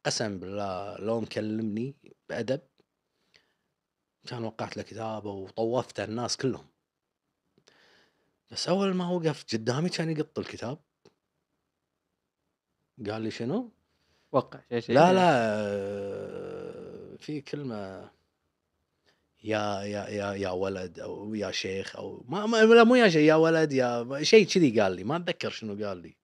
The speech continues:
Speaker 2: في استصغار شوي.
Speaker 1: وايد، مو شوية كان. "يا أبو الشباب."
Speaker 2: <laughs>
Speaker 1: "يا أبو الشباب." قط الكتاب شو "يا أبو الشباب." وقع الكتاب.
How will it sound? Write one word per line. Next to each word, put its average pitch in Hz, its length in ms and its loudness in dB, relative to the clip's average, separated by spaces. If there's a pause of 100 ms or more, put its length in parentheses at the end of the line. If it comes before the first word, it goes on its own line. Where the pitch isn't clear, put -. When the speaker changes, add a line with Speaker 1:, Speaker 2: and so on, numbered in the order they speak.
(100)
Speaker 2:
في - 100 -2
استصغار 120 520 0
شوي. - 240 -18 (300)
Speaker 1:
وايد، 110 560 2 (220)
مو 107 60 -6
شوية 101 280 -10
كان. - 220 -20 (1300)
"يا 131 80 6
أبو 143 100 4
الشباب." 156 400 4 (1300)
Speaker 2:
<laughs> - 1600 -2
Speaker 1:
"يا - 80 -2
أبو 101 80 -6
الشباب." 427 480 6 (800)
قط 190 100 6
الكتاب 262 400 6
شو 147 100 0
"يا 135 140 8
أبو 131 100 4
الشباب." 147 440 4 (720)
وقع - 240 0
الكتاب. - 280 -18